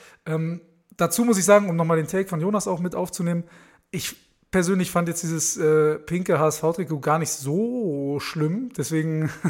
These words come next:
<laughs> interessant. Also, das ist ein gewagtes Trikot jetzt von den Dortmundern hier. Und es ist sicher gewöhnungsbedürftig. Aber ja, ich muss auch sagen,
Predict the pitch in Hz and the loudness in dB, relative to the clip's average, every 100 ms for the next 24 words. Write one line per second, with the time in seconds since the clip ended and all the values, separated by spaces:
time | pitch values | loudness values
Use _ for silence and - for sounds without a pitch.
0 | - - - - _ 156 151 165 202 190 | -6 -14 -20 -20 _ -8 -2 0 2 2
1 | 160 160 - - - - _ _ - - | 4 2 0 -18 -20 -20 _ _ -20 -20
2 | - - 190 294 247 277 214 160 185 226 | -18 -6 -2 2 2 4 2 4 4 4
3 | - - 185 190 160 151 160 151 143 147 | 2 -2 0 2 2 2 0 0 2 0
4 | 139 139 131 135 156 165 - - - _ | 0 -2 -2 2 2 0 -10 -20 -20 _
5 | _ _ _ _ _ _ _ _ _ _ | _ _ _ _ _ _ _ _ _ _
6 | _ _ _ 190 180 220 226 208 226 185 | _ _ _ 0 2 4 6 10 10 10
7 | 185 226 202 - 143 151 139 147 123 - | 8 8 6 2 0 0 0 -4 -4 -8
8 | - - - - - 156 170 180 175 175 | -14 -20 -20 -20 -6 0 4 8 8 8
9 | 185 - - _ _ - 165 214 247 226 | 4 -2 -20 _ _ 2 8 10 8 6
10 | 202 190 208 - 214 214 214 | 2 4 4 8 8 8 4